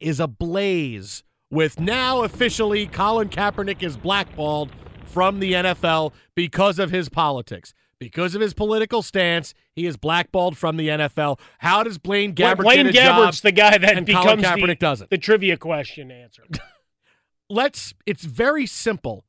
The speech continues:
Speaker 1: why Colin Kaepernick doesn't have a job. And anybody who says it's because of his politics, you're just ignoring half it and you sound silly. Number one, Kaepernick and, and Gabbert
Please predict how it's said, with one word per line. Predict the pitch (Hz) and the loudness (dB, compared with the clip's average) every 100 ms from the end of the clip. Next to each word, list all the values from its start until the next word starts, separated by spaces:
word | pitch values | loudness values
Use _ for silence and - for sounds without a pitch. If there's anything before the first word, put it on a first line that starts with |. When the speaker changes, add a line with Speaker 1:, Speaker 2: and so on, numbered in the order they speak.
| _ | _
Speaker 1:
why | - 151 196 | -6 -2 -2
Colin | 208 170 175 170 | -2 -4 -4 -4
Kaepernick | 151 143 131 135 123 _ _ _ - | -4 -4 -4 -8 -12 _ _ _ -4
doesn't | 147 147 | -4 -4
have | 120 127 120 | -6 -6 -6
a | |
job. | 110 117 95 | -8 -10 -10
And | - | -6
anybody | 196 269 262 247 | -2 0 -2 -2
who | 220 | -4
says | - 208 196 - _ _ | -2 0 0 -2 _ _
it's | 190 - | -10 -6
because | 220 196 196 | -4 -2 -2
of | |
his | 185 | -4
politics, | - 220 202 180 180 156 - _ _ _ | -2 0 0 -2 -4 -6 -10 _ _ _
you're | 175 196 | -6 -2
just | 220 - | -4 -6
ignoring | 165 185 190 175 | -4 -2 0 -2
half | 156 170 - | -2 -2 -4
it | |
and | 147 | -8
you | 156 | -6
sound | - 156 139 | -4 -4 -4
silly. | - 131 - _ _ _ _ _ _ _ _ _ _ _ _ _ - | -6 -8 -8 _ _ _ _ _ _ _ _ _ _ _ _ _ -4
Number | 220 302 330 | 0 0 0
one, | 247 160 110 - _ _ _ _ | 0 0 -4 -16 _ _ _ _
Kaepernick | - 220 240 240 220 208 | -2 0 0 -2 -2 -4
and, | 190 | -6
and | 185 175 | -6 -4
Gabbert | 151 131 | -2 -4